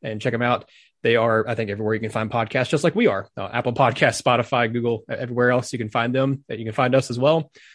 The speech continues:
Uh, we're also on YouTube, which is why I'm sure a lot of you are currently watching slash listening to this. Uh, just hit that subscribe button while you're here and like this video and, and share it around as well. And again,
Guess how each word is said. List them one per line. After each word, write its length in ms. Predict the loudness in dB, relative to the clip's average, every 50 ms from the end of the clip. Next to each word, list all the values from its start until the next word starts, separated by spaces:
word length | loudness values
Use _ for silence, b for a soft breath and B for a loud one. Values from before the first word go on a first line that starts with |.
| b b b
Uh, 120 | -2 2 4
we're 100 | 6 4
also 220 | 4 6 4 2
on 60 | 4
YouTube, 320 | 2 0 0 0 -2 -2 -2
which 120 | -4 -4
is 80 | -4 -2
why 140 | 0 0
I'm 100 | 0 -2
sure 340 | -4 -4 -4 -4 -4 -4 -4
a 60 | -6
lot 140 | -6 -4 -4
of 80 | -4 -4
you 140 | -4 -2 -2
are 120 | -2 -4
currently 460 | -4 -4 -4 -4 -4 -4 -6 -8 -8 -10 _ _ _ -2
watching 340 | 0 0 0 0 -4 -8 -6
slash 260 | -4 -4 -6 -4 -4
listening 260 | -4 -4 -4 -4 -2
to 60 | 0
this. 360 | 2 4 4 2 2 -2 -6 B B B B B B B B
Uh, 140 | -4 -4 -2
just 240 | -2 -4 -6 -6 -6 -4
hit 100 | -2 -2
that 120 | -2 -2
subscribe 340 | -2 -4 0 2 2 4 4
button 180 | 2 2 0
while 140 | -2 0 0
you're 80 | 0 2
here 140 | 2 2 2
and 100 | 2 0
like 140 | 0 0
this 120 | 0 -2 -2
video 300 | 0 0 2 2 2 2
and, 180 | 0 -2 -4
and 140 | -6 -6 -6
share 180 | -4 -2 0 2
it 60 | 2
around 240 | 2 2 0 0 0
as 100 | -2 0
well. 220 | 0 2 2 2
And 160 | 0 -4 -6 -8
again, 360 | -6 -4 -4 -4 -6 -8 -12